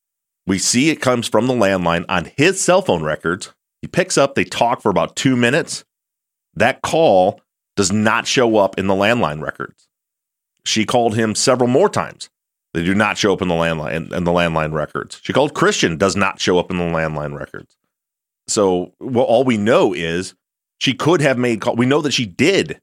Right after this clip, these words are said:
make calls from the landline that don't show up in the landline records.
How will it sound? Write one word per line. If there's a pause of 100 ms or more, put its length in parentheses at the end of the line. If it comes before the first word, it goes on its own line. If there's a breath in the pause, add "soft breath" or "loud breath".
(140)
make
calls
from
the
landline (460)
that
don't
show
up
in
the
landline
records.